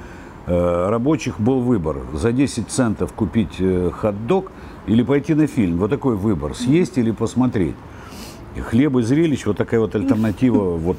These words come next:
Speaker 1: вот такая
Speaker 2: «Хлеба
Speaker 1: осязаемая.
Speaker 2: или
Speaker 1: Да,
Speaker 2: зрелищ».
Speaker 1: или зрелищ. Они выбирали Чаплина, то есть это был сверхдемократичный формат,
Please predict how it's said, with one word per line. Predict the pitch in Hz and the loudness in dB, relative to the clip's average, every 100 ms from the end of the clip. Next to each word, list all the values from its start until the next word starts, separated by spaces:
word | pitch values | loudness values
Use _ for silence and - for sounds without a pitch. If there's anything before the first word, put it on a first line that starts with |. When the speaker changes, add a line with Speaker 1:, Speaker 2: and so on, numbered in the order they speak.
| - | -2
Speaker 1:
вот | 82 | -2
такая | 92 78 87 - | -2 2 4 4
Speaker 2:
«Хлеба | 311 - | 2 4
Speaker 1:
осязаемая. | 285 285 233 | 4 2 4
Speaker 2:
или | 254 196 165 | 4 4 0
Speaker 1:
Да, | |
Speaker 2:
зрелищ». | 175 170 160 151 147 156 - | 0 -2 2 2 0 -4 0
Speaker 1:
или | 104 101 | 2 2
зрелищ. | 92 87 82 65 62 - - - - - | 2 2 0 -2 -8 -12 -14 -14 -14 -4
Они | 101 131 170 | 0 2 2
выбирали | 147 143 160 151 | 2 2 2 0
Чаплина, | 127 160 131 87 90 90 | 0 0 0 -2 -2 0
то | 113 | 0
есть | 95 | 0
это | 127 127 | 0 2
был | 131 135 | 2 0
сверхдемократичный | - 120 143 147 120 123 110 127 120 139 - 104 95 | -2 0 2 2 0 0 0 -2 0 -2 0 -2 -2
формат, | 104 104 98 80 | -2 -2 -2 -4